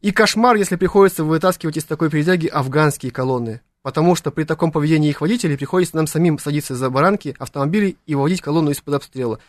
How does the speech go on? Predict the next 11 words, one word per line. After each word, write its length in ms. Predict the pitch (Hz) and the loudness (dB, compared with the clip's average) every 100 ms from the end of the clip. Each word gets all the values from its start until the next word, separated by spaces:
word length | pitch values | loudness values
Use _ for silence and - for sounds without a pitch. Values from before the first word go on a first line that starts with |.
| _ - | _ 0
Вот 200 | 180 226 | 2 2
чем 120 | 190 | 0
занимались 460 | 170 175 175 165 - | 0 0 2 0 -2
наши 360 | 160 165 - 151 | -2 -2 0 -4
горнострелки, 640 | 147 170 160 185 185 277 | 2 2 4 2 2 0
сопровождавшие 720 | - 190 196 180 190 208 - 180 | 0 2 4 4 4 2 0 0
колонны. 500 | 175 156 123 117 98 _ _ _ _ - | 2 2 0 -4 -10 _ _ _ _ -2
Иной 220 | 175 226 | 4 6
раз 100 | 196 | 4
приходилось 480 | 170 175 170 185 - | 2 -2 4 4 4
просто 380 | 180 - 160 | -2 -2 -2